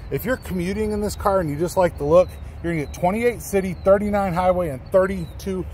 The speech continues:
combined fuel economy on this particular vehicle, right? So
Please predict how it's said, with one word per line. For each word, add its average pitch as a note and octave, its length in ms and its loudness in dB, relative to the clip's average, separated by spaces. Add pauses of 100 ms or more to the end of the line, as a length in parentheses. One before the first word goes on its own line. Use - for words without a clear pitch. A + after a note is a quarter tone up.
(240)
combined D#3+ 800 -2 (100)
fuel D#3+ 280 0
economy C3 380 -2
on B2+ 140 -2
this C3 140 0
particular C3 500 -2
vehicle, B2 320 -2
right? C3+ 340 2 (460)
So D3+ 400 4